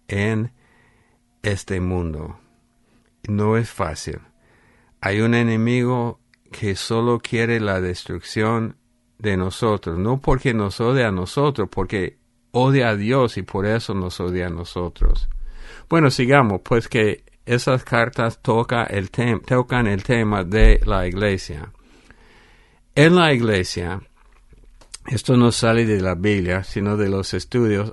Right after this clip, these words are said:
hay tres formas de gobierno en la iglesia. Si usted va a una iglesia, este, es probable que tenga una de estas formas. Número uno es la forma episcopal,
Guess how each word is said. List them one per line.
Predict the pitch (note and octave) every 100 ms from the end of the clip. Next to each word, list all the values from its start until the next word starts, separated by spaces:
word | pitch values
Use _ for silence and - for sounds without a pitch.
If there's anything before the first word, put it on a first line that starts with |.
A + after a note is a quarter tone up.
| -
hay | G#2 G#2
tres | - C3 C#3+
formas | - B2 B2+ C3+ A#2+
de | G#2
gobierno | F#2+ G2 F#2+ A2 A#2+ G2 F2+ F2+ -
en | F#2+ F#2+
la | F#2+
iglesia. | F#2+ B2 A2 - F2
Si | - F2+
usted | F2+ - G#2
va | G2+
a | G2+
una | G2+ G#2+ G2
iglesia, | F#2 A2+ B2+ A#2+ A#2 A#2 - - - - - _
este, | - G2 - A2 G2+ F#2+ - -
es | A2+
probable | - G#2+ G2+ G#2+ B2+ B2 A2+
que | G#2+ G#2+ F#2
tenga | - A2+ A2+ A2+ G#2 - -
una | A#2 B2 B2 A#2+
de | G2 F#2
estas | F#2+ - F#2 -
formas. | - G2+ F2+ D#2 C#2+ - _ _ - - - - -
Número | C3 D#3 C#3
uno | B2+ C#3+ D3+ C#3+
es | A#2 B2+
la | B2+ G2
forma | - B2 B2 C3+ C3 - _ -
episcopal, | G#2+ - G#2 - - F2+ - G#2 F2+ F2+